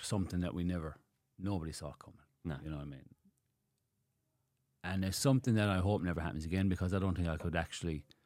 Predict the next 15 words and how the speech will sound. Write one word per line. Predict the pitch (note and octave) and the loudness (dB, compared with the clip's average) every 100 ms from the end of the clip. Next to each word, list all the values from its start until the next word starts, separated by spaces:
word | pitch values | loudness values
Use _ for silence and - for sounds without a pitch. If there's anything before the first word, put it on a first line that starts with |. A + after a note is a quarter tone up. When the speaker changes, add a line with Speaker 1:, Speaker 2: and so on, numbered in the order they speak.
| _ _ _ _ _ _ _ _ _ _ - | _ _ _ _ _ _ _ _ _ _ -12
Speaker 1:
survive | - F2 F2 E2 | -4 0 0 0
another | E2+ G2 | 0 2
one. | A#2 C3 - | 0 -2 -8
Speaker 2:
Yeah, | E2 | -14
yeah. | D2+ D#2+ D#2 _ _ _ _ _ - - G2 | -12 -14 -20 _ _ _ _ _ -10 -2 2
Speaker 1:
I | |
believe, | G2 G#2 G#2 G2 D#2+ - | 4 6 6 4 0 -2
I | G#2 | 2
think | B2+ C#3 - - _ _ _ _ _ _ _ _ _ _ _ _ _ _ _ _ - | 6 4 2 -8 _ _ _ _ _ _ _ _ _ _ _ _ _ _ _ _ 2
people's | C3+ C#3 B2 | 4 6 6
attitude | B2+ A#2 - G#2 | 6 4 4 2
to | F#2+ | 4
work | G2+ - | 2 2
has | F2+ | -6
changed, | - F2+ D#2 C#2 - | -4 -4 -4 -6 -14